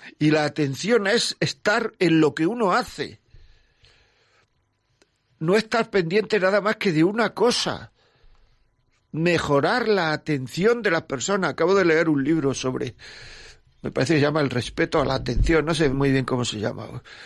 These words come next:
o educar en la atención, no sé, pero es que es muy importante para el dominio de uno mismo. Es que si no, se tira uno la vida mirando pa' todos lados.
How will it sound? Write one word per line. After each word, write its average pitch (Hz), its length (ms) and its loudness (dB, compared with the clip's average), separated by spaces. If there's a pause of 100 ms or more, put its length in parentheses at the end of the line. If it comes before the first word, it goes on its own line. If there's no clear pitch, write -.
(140)
o 131 120 0
educar 131 400 0
en 147 140 2
la 135 60 2
atención, 135 400 -2
no 165 60 0
sé, 156 120 0
pero 156 120 -2
es 165 60 -2
que 226 80 2
es 196 60 2
muy 220 220 0
importante 175 880 -4 (1400)
para 156 260 2
el 147 120 0
dominio 190 460 0
de 185 100 0
uno 214 200 2
mismo. 180 520 -6 (360)
Es 165 80 0
que 226 140 0
si 190 160 0
no, 180 260 2
se - 180 0
tira 202 260 0
uno 220 180 2
la 165 100 2
vida 202 240 0
mirando 190 360 0
pa' 160 140 -2
todos 185 140 0
lados. 190 540 -2